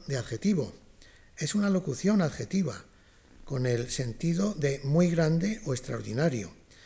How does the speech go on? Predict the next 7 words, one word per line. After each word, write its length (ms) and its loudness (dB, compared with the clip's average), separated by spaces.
Es 280 -2
<clears throat> 500 2
tan 180 0
adjetivo 560 0
como 300 -2
el 180 -4
padre 480 2